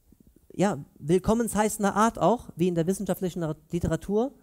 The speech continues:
auch überliefert wird. Ja? Das heißt, sie versammeln sich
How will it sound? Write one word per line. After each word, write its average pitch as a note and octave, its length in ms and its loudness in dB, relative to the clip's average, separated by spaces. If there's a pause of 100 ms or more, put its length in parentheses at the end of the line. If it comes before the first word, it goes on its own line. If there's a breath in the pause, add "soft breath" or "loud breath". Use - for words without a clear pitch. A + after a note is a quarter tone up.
(160 soft breath)
auch D3+ 140 2
überliefert D#3+ 460 2
wird. G#2+ 220 -2 (560)
Ja? D3+ 200 -4 (1300)
Das - 100 -6
heißt, E3+ 180 2
sie G3+ 340 4 (1800)
versammeln D3+ 400 4
sich - 360 -8